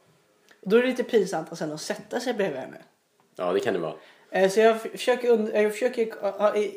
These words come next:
Speaker 1: inte ögonkontakt, men försöker säga så här, "Ja, men hon är snygg. Ja, men jag kan sätta mig där."
Speaker 2: Ja.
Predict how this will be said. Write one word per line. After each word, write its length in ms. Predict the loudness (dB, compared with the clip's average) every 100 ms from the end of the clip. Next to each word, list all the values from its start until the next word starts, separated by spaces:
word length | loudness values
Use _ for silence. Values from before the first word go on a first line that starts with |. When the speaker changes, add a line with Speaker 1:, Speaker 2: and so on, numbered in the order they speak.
| -8
Speaker 1:
inte 160 | -4 0
ögonkontakt, 580 | 2 2 0 -4 -4
men 100 | -10
försöker 220 | -10 -10 -8
säga 140 | -10
så 80 | -8
här, 60 | -6
"Ja, 40 |
men 100 | -6
hon 140 | -8
är 40 | -10
snygg. 180 | -14 -14
Ja, 80 | -14
men 100 | -14 _
jag 100 | -20
kan 80 | -20
sätta 160 | -20 _
mig 100 | -20
där." 100 | -20 _ _ _ _ _ _ _ _ _ _ _ _ _ _ _ _ -2
Speaker 2:
Ja. 240 | -2 -2